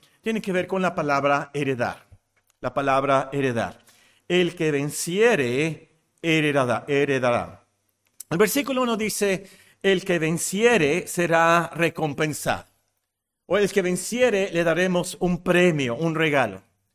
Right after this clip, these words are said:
Pero dice aquí específicamente, "El que venciere heredará".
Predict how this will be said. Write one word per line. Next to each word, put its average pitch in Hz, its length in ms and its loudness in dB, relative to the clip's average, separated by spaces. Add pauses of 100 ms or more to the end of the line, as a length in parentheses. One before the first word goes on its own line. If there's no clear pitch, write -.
(280)
Pero 180 200 0
dice 277 320 -2
aquí 170 260 -2
específicamente, 151 1300 -2 (320)
"El 175 240 0
que 160 160 0
venciere 151 1000 0
heredará". 131 680 -2